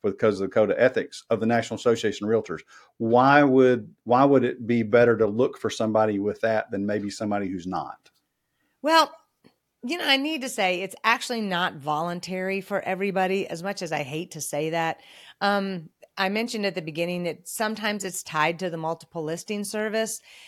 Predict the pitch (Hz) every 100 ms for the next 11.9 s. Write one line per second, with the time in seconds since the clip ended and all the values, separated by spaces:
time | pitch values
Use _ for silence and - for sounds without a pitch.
0 | - - 185 190 185 - - - 208 190
1 | 180 170 160 _ _ _ _ _ 202 -
2 | _ _ _ _ _ _ _ _ _ _
3 | _ - _ - 110 131 131 151 151 175
4 | 160 170 156 143 127 120 131 135 120 98
5 | - 107 131 139 135 123 113 131 123 110
6 | 117 107 120 123 101 101 95 - - -
7 | 120 127 139 127 107 110 135 151 110 101
8 | 98 101 101 - - - 180 151 120 113
9 | 120 113 131 117 113 107 104 101 92 92
10 | - 107 - 156 156 175 170 147 143 143
11 | 143 135 127 123 110 123 123 139